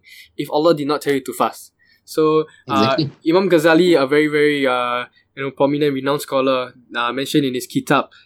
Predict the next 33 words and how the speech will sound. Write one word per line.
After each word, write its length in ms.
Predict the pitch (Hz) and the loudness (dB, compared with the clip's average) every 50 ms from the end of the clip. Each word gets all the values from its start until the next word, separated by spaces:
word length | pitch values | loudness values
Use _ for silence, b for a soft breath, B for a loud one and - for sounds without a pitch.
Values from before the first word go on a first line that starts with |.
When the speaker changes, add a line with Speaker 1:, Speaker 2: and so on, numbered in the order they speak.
| b _ - | b _ -8
Speaker 1:
that, 300 | 123 127 127 120 110 - | 0 0 2 2 0 -2
uh, 580 | - 120 120 117 117 117 117 117 117 117 120 - - _ _ _ _ _ _ _ _ _ _ _ _ - - - | -2 -2 0 0 0 0 -2 -2 -2 -2 -4 -6 -12 _ _ _ _ _ _ _ _ _ _ _ _ -20 -8 2
for 140 | - 151 156 | 2 4 4
those 260 | 165 196 202 196 - | 6 4 4 4 4
who 240 | - 147 135 131 127 | 2 2 2 2 0
fast 480 | - - 165 165 208 - - - - _ _ _ _ _ _ _ _ - | 0 2 2 2 2 0 -6 -12 -18 _ _ _ _ _ _ _ _ -2
and 300 | 139 139 139 135 139 - _ _ - | -2 -2 -2 -4 -8 -12 _ _ -6
break, 320 | 147 160 165 156 - _ | 0 0 0 0 -2 _
break 180 | - 170 202 170 | 0 0 2 2
their 120 | 156 143 139 | 2 0 0
fast 340 | - - 165 160 156 - - | 2 2 0 2 0 -2 -2
with, 160 | 135 127 - - - - - - | -2 -2 -4 -8 -14 -14 -10 -6
uh, 120 | 127 127 | -6 -6
the 120 | 127 123 135 | -4 -6 -8
two 240 | - - 185 185 170 | -2 -2 0 0 0
meals 260 | 165 165 165 156 156 | 0 -2 -2 -2 0
that 220 | 143 127 107 - | 0 -2 -2 -2
they 200 | 135 131 127 127 | -4 -4 -4 -4
did 160 | 123 131 139 | -2 0 2
not 160 | 147 160 151 - | 2 2 2 2
eat 160 | - 156 - - | -2 -4 -4 0
throughout 160 | - 151 139 127 | 0 0 0 0
the 60 | 120 | 0
day, 300 | 117 131 135 156 190 - _ _ _ _ _ _ _ _ - | 0 2 0 0 0 -4 _ _ _ _ _ _ _ _ 0
would 180 | 139 143 135 - - 156 | 2 2 2 2 -4 -6
actually, 500 | 156 - - 190 180 185 190 190 b b b b b - | -4 -2 0 0 0 0 -2 -4 b b b b b -2
uh, 320 | 131 131 131 127 127 127 | 0 2 2 2 2 0
feed 400 | - - - - 240 214 160 156 | -2 -8 -2 0 0 0 0 -4
this 260 | 175 190 175 - - | -6 -4 -4 -4 -6
beast 420 | 147 135 131 175 185 165 147 - - | -6 -4 -2 0 0 0 -2 -2 0
that 200 | 147 131 - - - | 0 -2 -2 -4 -10
he 120 | - 151 | -14 -12
calls 320 | - - - 170 160 151 | -12 -4 -2 -2 0 0